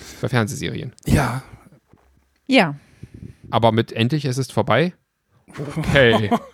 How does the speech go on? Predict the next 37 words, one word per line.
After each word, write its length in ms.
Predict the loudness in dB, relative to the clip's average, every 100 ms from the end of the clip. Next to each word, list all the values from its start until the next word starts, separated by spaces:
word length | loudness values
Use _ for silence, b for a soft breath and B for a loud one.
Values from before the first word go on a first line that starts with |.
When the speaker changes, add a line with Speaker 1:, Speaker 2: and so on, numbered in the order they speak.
| _ -6
Speaker 2:
Das 360 | -4 0 0
ist 140 | 0 2
so 160 | 2
wie 100 | 2
bei 280 | 2 2 2
irgendwie, 420 | 2 -2 -2 -4 -4 -8
Speaker 1:
Ist 180 | -6 -2
euch 120 | -2
Speaker 2:
äh, 40 | 0
Speaker 1:
die 60 |
Speaker 2:
Back 100 | 0
Speaker 1:
Ver- 80 | 2
Speaker 2:
to 80 | 0
the 120 | 0 -4
Future 480 | 0 0 0 -2
Teil 200 | 0 0
eins, 240 | 2 0 0
To 120 | -2
Be 120 | -2 0
Continued 600 | 0 0 -2 -2 -4 -4
oder 180 | -4
sowas, 360 | -4 -6 -8 -6
wo, 40 | -2
Speaker 1:
Ja. 260 | 0 0
Speaker 2:
wo 60 | 0
der, 80 | 0
Speaker 3:
Fühlt 80 |
Speaker 2:
der 80 | 0
Speaker 3:
sich 100 | -2
Speaker 2:
DeLorean 380 | 2 4 4 4
einfach 340 | 0 0 -4
wegfliegt 400 | -6 -10 -10 -10
und 80 | -8
dann 140 | -6 -6
so, 160 | -6
okay, 260 | -6 -10 -14
ja. 80 | -16